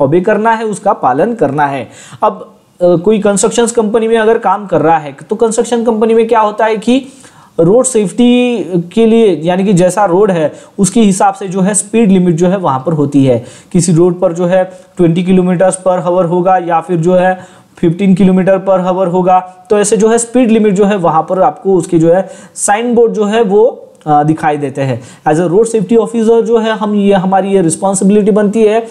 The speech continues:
कि जहाँ पर जो है worker लोगों का ज़्यादा आना जाना है तो वहाँ पर हम स-, स्पीड limit board का जो है इस्तेमाल करते हैं, जहाँ पर हम बताते हैं कि इतनी speed से ही जो है आपको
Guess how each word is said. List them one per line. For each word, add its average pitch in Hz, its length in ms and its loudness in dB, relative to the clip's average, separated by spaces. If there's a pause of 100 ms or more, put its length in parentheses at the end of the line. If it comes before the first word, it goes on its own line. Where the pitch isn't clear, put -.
(300)
कि 214 120 4
जहाँ 175 280 2
पर 202 120 -2
जो 190 120 -2
है 202 120 2
worker 180 340 0
लोगों 185 240 2
का 190 140 0
ज़्यादा 170 300 0
आना 170 280 -4
जाना 170 280 0
है 190 220 -4 (260)
तो 170 60 2
वहाँ 151 200 2
पर 185 140 -2
हम 190 180 -2
स-, - 300 -2
स्पीड 180 540 2
limit 196 280 2
board 170 220 2
का 180 140 0
जो 175 140 0
है 196 180 0 (240)
इस्तेमाल 175 380 0
करते 208 280 -2
हैं, 226 100 0
जहाँ 170 240 -4
पर 185 80 -4
हम 180 200 -2
बताते 190 360 0
हैं 208 140 -2
कि 202 140 0
इतनी 180 260 0
speed 165 240 0
से 170 160 0
ही 170 80 4
जो 170 160 0
है 160 80 2
आपको 180 440 -2